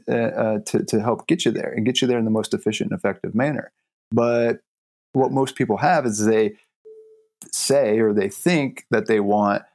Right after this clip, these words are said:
this freedom and this lifestyle, and they wanna make a million bucks, and they want this and that and the other. But they've got this business over here that is totally not aligned with helping them get any of those. The, their business is,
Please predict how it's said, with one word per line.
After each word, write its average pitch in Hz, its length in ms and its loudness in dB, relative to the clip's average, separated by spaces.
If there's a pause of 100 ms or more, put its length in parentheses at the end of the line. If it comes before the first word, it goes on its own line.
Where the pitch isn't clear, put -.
(180)
this - 160 -4
freedom 104 580 2
and 95 140 -4
this - 180 -6
lifestyle, 104 680 0
and 98 80 -6
they - 80 -8
wanna 101 160 -2
make 104 140 -2
a 104 40 -4
million 101 280 0
bucks, 101 500 0
and 92 80 -4
they 92 80 -6
want 107 260 0
this 104 280 0
and 101 100 -2
that 98 100 0
and 101 80 -4
the 98 80 -2
other. 107 260 0 (200)
But 131 100 0
they've 131 140 0
got 143 180 0
this 113 140 0
business 131 600 0
over 101 280 0
here 127 640 2 (300)
that 143 120 2
is 135 220 -4
totally 190 580 0
not 127 220 -2
aligned 135 400 0
with 110 160 -2
helping 127 300 -2
them 110 160 2
get 107 180 0
any 180 200 2
of 151 100 0
those. 71 340 -10 (300)
The, 131 140 4
their 139 160 2
business 139 680 0
is, 123 480 2